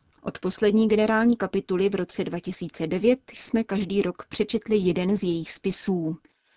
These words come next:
Návrat k pramenům, k prvotnímu charizmatu byl zajímavou zkušeností a pomohl nám obrodit naši identitu,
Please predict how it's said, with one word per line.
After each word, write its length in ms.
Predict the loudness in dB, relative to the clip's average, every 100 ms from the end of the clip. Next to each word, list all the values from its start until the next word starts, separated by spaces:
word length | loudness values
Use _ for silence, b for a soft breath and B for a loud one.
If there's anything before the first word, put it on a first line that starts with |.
| b
Návrat 460 | 0 0 0 -2 -6
k 120 | -8
pramenům, 640 | -2 2 2 2 2 0 -2
k 100 | -6
prvotnímu 560 | -2 -2 -2 -4 -4 -4
charizmatu 640 | -6 -4 -2 -2 -2 -2
byl 200 | 0 0
zajímavou 480 | 0 -2 -2 -2 -4
zkušeností 880 | -6 -6 -2 0 0 -4 -6 -6 -6 -6
a 120 | -8 -6
pomohl 400 | -2 0 2 2
nám 220 | 0 -2 -2
obrodit 460 | -4 -2 -2 -4
naši 280 | -4 -4 -6
identitu, 760 | -4 -4 -4 -4 -4 -4 -4